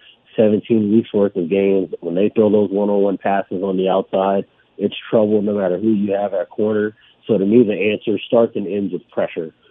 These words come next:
What are you able to do to Joe Burrow in order to make those throws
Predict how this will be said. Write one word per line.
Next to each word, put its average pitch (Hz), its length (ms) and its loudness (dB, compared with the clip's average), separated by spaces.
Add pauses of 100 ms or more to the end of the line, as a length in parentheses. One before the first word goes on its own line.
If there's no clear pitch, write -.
(140)
What 113 220 4
are 123 80 6
you 120 240 4
able 107 140 -2
to 98 100 -4
do 101 200 -6
to 92 80 -8
Joe 95 240 -6
Burrow 85 580 -4
in 101 140 -6
order 101 320 -6
to 92 80 -8
make 95 320 -8
those 98 200 -4 (120)
throws 95 500 0